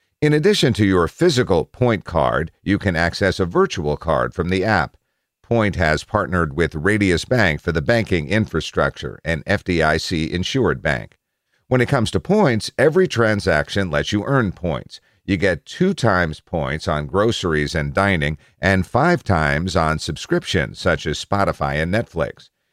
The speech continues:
It then works like a cashback system. You can redeem points for dollars and they'll appear on your checking account.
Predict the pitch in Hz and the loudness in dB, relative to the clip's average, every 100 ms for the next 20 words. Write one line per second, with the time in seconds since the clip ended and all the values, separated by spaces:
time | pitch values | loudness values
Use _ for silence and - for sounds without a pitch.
0 | _ 101 104 170 196 165 - 113 104 - | _ -2 2 2 2 0 2 0 2 0
1 | 90 92 82 - 151 160 - 117 120 120 | 0 -2 -4 -2 0 0 -2 -2 -2 -4
2 | - 87 - - - _ _ _ 104 104 | -4 -4 -2 -8 -10 _ _ _ 0 2
3 | 104 87 82 123 131 90 90 82 80 - | 2 2 2 2 2 0 0 2 0 -2
4 | 80 71 107 104 76 82 92 85 82 82 | -2 2 2 2 0 -2 -2 0 0 0
5 | 82 - 117 87 82 87 85 87 - 170 | 0 0 2 2 2 -2 -2 -2 -2 -2
6 | 101 73 69 76 64 65 | -2 -4 -4 -6 -6 -10